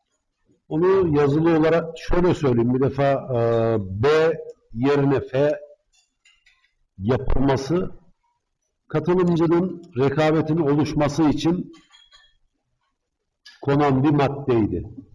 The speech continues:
Yani bizim ihalelerimizde genelde şunu diyorlar ya, işte, e, niye yüksek tuttunuz veya işte, e, niye şartları zorluyorsunuz? Aynı terminal ihalesinde olduğu gibi şu, şu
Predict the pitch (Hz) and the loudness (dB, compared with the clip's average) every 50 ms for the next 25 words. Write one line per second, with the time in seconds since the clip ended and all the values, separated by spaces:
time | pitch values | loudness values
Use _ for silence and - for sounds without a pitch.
0 | - _ _ _ - 131 135 143 143 131 - - - - - - _ _ - 131 | -20 _ _ _ -2 -2 0 0 0 -2 -2 -6 -10 -16 -18 -20 _ _ -6 -4
1 | 131 156 165 156 131 135 143 151 151 156 151 156 156 151 147 156 147 143 151 139 | -2 0 0 2 2 2 2 2 2 2 2 2 2 2 2 2 2 2 2 2
2 | 147 147 143 147 147 147 143 139 139 143 147 143 143 139 143 147 151 160 165 143 | 2 2 2 2 2 2 0 0 0 0 0 0 0 0 2 2 2 0 0 0
3 | 131 117 110 107 - - - - - - - 127 - - _ 143 139 135 - - | 0 0 -2 -2 -6 -10 -16 -20 -20 -18 -16 -16 -18 -12 _ -6 -6 -6 -6 -10
4 | - _ _ _ _ _ _ _ _ _ 127 120 120 117 117 117 117 240 135 147 | -16 _ _ _ _ _ _ _ _ _ -16 -14 -12 -12 -12 -14 -12 -8 -4 -2
5 | 156 160 156 156 147 - - - 427 392 - _ _ - - _ _ _ _ - | 0 0 0 0 -2 -4 -8 -10 -10 -10 -10 _ _ -20 -20 _ _ _ _ -20
6 | - - _ - 143 139 135 127 117 113 110 117 120 120 127 131 135 135 135 131 | -20 -20 _ -4 -2 -2 0 -2 -2 -2 -2 0 0 2 2 2 2 0 0 -2
7 | - - - - 139 135 131 - - - _ _ _ _ _ _ _ - 117 110 | -6 -14 -10 -6 -4 -4 -4 -6 -10 -16 _ _ _ _ _ _ _ -12 -8 -6
8 | 107 110 110 110 120 131 147 160 147 - - 127 131 127 - - - 131 135 131 | -4 -2 -2 0 0 0 2 2 0 0 -2 -2 -2 -2 -2 -4 -4 -2 0 0
9 | 135 123 104 113 135 135 131 131 131 131 127 113 131 - 120 117 104 - _ _ | 0 0 0 0 0 2 2 2 2 0 0 -2 -2 -4 -4 -4 -4 -6 _ _
10 | _ _ _ _ _ 135 139 139 143 143 147 143 139 147 - 127 135 135 139 139 | _ _ _ _ _ -2 0 0 2 2 0 0 -2 -2 -2 -2 0 0 0 2
11 | 135 139 135 139 143 131 113 117 123 127 131 127 - - 127 120 123 135 131 127 | 2 2 0 0 0 0 2 2 2 2 2 0 -2 -4 -10 -10 -8 -4 -4 -2
12 | 127 123 131 123 117 113 104 104 - _ _ _ _ _ _ _ - - - 139 | -2 -2 -2 -2 -2 -4 -6 -8 -10 _ _ _ _ _ _ _ -10 -6 -6 -4
13 | 135 139 156 156 160 156 - - - | -2 0 0 0 2 0 -2 -4 -10